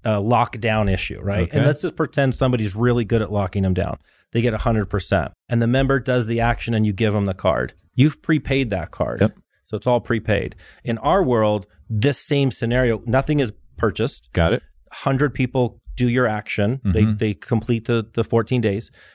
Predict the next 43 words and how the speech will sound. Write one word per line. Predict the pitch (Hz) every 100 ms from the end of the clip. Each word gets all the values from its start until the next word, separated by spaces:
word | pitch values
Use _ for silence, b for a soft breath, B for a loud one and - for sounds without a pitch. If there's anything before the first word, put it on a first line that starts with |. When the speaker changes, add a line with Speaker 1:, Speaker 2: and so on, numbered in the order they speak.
| b _ _
Speaker 1:
All | 123 127 131
hundred | 127 127 131 120
gift | 127 -
cards | - 117 -
go | 127
out | 110 98 113 -
or | 95
Speaker 2:
Mm-hmm. | 104
Speaker 1:
emailed | 120 120 123
out. | 104 107 -
"Hey, | 120
thank | - 117 -
you, |
Tim, | 117 123
for | 110 117
completing | - 110 123 117 120
your | 117 110 107 107
fourteen | 123 110 120
day | 107 107 107 -
eighty-nine | 110 107 104
dollar | 104
trial. | 101 - 151 151 143 B B
Please | - 123 -
push | - 131 -
activate | - 117 - 117 117
below | 104 113 117 135
to | -
activate | 107 - 110 107
your | 110
gift | 98 92 -
to | 120
receive | 107 110 104
your | 104
reward." | 98 92 69 -
Speaker 2:
Got | 95 82 76
it. | -
Speaker 1:
Only | 113 113
fifty | - 143 -
percent | 131 123 -
of | 107
people | 110 98 92
do | 85
that. | - -